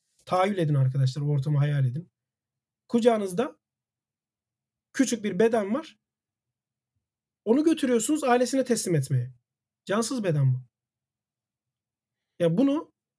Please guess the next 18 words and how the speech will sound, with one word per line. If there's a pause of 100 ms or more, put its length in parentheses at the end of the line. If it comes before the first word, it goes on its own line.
(140)
normal
bir
insanın
psikolojisi, (1500)
psikolojisini
kaldırma
şansı
yok. (460)
Hadi
bir
tanesini
kaldırdın. (1500)
Nasırlaşmıyorsun
abi,
öyle
bir
şey
yok.